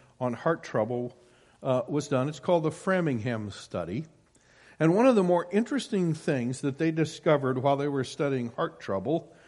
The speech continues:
was, well, right away, they put together there was a correlation between people being overweight and having heart trouble. So that led them to ask, what are the factors that contribute to a person being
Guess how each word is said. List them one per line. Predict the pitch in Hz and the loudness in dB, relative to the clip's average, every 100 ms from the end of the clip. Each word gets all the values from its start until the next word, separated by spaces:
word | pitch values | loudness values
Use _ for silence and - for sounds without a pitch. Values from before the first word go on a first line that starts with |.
| - - | -20 -2
was, | 175 143 | 0 2
well, | 165 151 | 2 4
right | 170 226 | 4 6
away, | 180 139 127 139 - - - | 6 6 4 2 -2 -16 -2
they | 170 | 0
put | 170 185 | 2 0
together | 170 143 143 135 | -2 0 2 2
there | 160 | 2
was | 160 147 | 0 -2
a | |
correlation | - 180 180 165 143 147 135 | -4 -2 0 0 -2 -4 -4
between | 135 - 156 143 | -4 -4 -6 -4
people | 180 160 | -4 -4
being | 143 143 143 | 0 -2 0
overweight | 151 139 139 120 117 - - _ - | -2 0 0 0 -2 -6 -20 _ -8
and | 120 | -4
having | 120 120 135 | -2 -4 -2
heart | 185 180 | -2 -2
trouble. | - 110 82 - _ _ _ _ _ _ _ _ - - | -2 -4 -4 -16 _ _ _ _ _ _ _ _ -20 4
So | 233 240 | 8 10
that | 277 214 | 10 8
led | 226 220 | 4 6
them | 214 196 | 6 6
to | 202 - | 4 6
ask, | 185 143 156 - - - - - | 6 8 6 2 -14 -20 -20 -6
what | - 349 | 4 6
are | 349 | 6
the | 185 | 4
factors | - - 233 226 - 170 175 - | 2 2 4 4 4 4 4 4
that | 202 - | 4 4
contribute | - 196 190 - 285 180 170 - | -2 0 0 0 0 2 2 2
to | 180 | 0
a | 170 | 0
person | 180 202 - 175 165 | 0 -2 0 -2 0
being | 160 170 170 175 | 2 2 0 -2